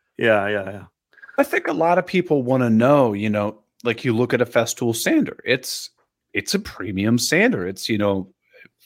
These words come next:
Speaker 2: five, six, seven hundred dollars here. And you're thinking, I can get another sander for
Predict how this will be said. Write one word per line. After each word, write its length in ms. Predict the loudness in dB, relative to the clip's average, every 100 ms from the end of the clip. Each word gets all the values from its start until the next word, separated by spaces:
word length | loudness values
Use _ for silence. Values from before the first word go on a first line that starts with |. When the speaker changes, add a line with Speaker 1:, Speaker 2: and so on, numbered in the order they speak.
| _ -4
Speaker 2:
five, 320 | -2 0 -2
six, 220 | -6 -8
seven 260 | -2 -2 0
hundred 260 | -4 -4
dollars 520 | 0 2 4 2 -2 -4
here. 280 | -6 -6 -10 _ _ _ _ _ _ _ 0
And 120 | 2
you're 100 | 2
thinking, 640 | 4 2 2 -2 -2 -8 _ _ _ _ _ _ _ _
I 220 | -10 -8
can 260 | -6 -4 -4
get 440 | -4 -4 -2 -2 -2
another 540 | -4 0 0 2 0
sander 600 | 0 -4 -2 0 2 0
for 440 | -2 -4 -2 -4